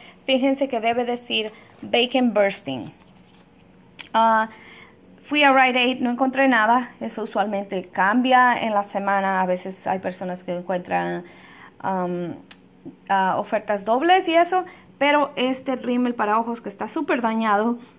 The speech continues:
estaba a ochenta y nueve centavos. Tenemos un cupón de dos dólares en junio diecisiete.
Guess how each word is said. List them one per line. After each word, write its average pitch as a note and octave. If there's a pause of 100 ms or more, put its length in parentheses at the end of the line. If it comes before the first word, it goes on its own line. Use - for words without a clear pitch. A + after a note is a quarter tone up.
(300)
estaba A#3
a A3
ochenta A#3+
y A3+
nueve A3+
centavos. A#3+
Tenemos A3
un A#3
cupón A3+
de G#3
dos G3+
dólares G#3 (340)
en A3
junio A#3+
diecisiete. F4+